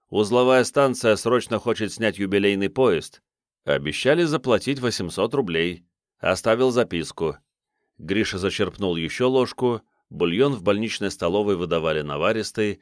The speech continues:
с красивыми кружочками жира на поверхности. «Что вернется только к вечеру. Я разговаривал с доктором.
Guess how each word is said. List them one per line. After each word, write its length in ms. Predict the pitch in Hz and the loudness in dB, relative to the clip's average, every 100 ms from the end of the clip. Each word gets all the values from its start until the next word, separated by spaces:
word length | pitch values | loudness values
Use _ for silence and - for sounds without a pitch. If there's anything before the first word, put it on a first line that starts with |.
| _ | _
с 140 | - - | -20 -6
красивыми 560 | 87 85 - 143 131 | -4 -2 0 0 0
кружочками 640 | - 95 85 113 - 101 90 | -2 -2 -2 -2 -4 -6 -6
жира 340 | 76 92 95 | -2 0 0
на 100 | 90 | -2
поверхности. 840 | 87 87 85 76 78 69 - 73 - _ _ _ _ | -2 -2 -2 -4 -10 -10 -8 -8 -8 _ _ _ _
«Что 240 | _ - 120 | _ -2 0
вернется 460 | 156 156 170 160 | 0 0 -2 -2
только 280 | 151 156 156 | -2 -2 -4
к 60 | 110 | -2
вечеру. 520 | 107 107 98 80 73 _ _ _ _ _ _ _ - | -2 0 -2 -4 -6 _ _ _ _ _ _ _ 0
Я 180 | - | 2
разговаривал 600 | 120 123 127 127 131 123 120 | 4 2 2 6 6 6 4
с 80 | |
доктором. 560 | 101 151 - 87 76 71 | 2 0 0 -2 -2 -6